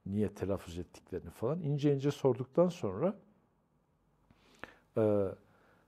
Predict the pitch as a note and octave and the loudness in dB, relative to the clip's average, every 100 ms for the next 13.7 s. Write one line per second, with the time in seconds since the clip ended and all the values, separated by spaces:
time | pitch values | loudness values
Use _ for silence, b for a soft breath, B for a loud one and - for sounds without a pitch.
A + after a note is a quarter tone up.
0 | b - E3 - C3+ G#2+ C3+ A#2+ A2 G2 | b 0 0 2 0 0 6 8 8 4
1 | F#3+ C3 A#2+ G2+ - G3 - - _ _ | 4 4 2 -2 -6 -12 -12 -18 _ _
2 | _ _ _ _ - _ B2 B2 D#3 D#3 | _ _ _ _ -20 _ -2 8 8 8
3 | D#3+ D3+ E3+ E3+ - - b b b b | 6 8 6 6 0 -18 b b b b
4 | b _ _ G#2+ C#3+ D3+ D#3 C3+ C3+ B2 | b _ _ -2 0 2 4 6 6 4
5 | - F3 G3+ - - _ _ - A2 C3 | 2 0 0 -4 -18 _ _ -8 -2 2
6 | D#3+ D3 D3 B2 C#3 D3+ F3+ E3+ - - | 2 2 0 0 4 6 6 2 -2 -14
7 | _ _ - A2+ A2 A2 A#2+ A#2+ A#2 A2+ | _ _ -2 2 4 4 2 0 -4 -8
8 | _ _ _ b b b b b b - | _ _ _ b b b b b b -10
9 | G#2 G2 F#2 E2+ - - _ _ _ - | -4 -2 -2 -4 -10 -18 _ _ _ 4
10 | A2+ A2 G#2 G#2+ G#2 G#2+ F2+ G2+ G#2 G#2 | 6 6 2 -2 -4 -8 -8 -4 -6 -8
11 | - _ _ - - G#2+ G2+ G2+ - G2+ | -18 _ _ -20 -6 -2 -2 -4 -6 -4
12 | G2 G2 - - _ _ b b b b | 0 -2 -2 -14 _ _ b b b b
13 | b G2 G2+ - A#2 A2 | b 2 2 4 2 2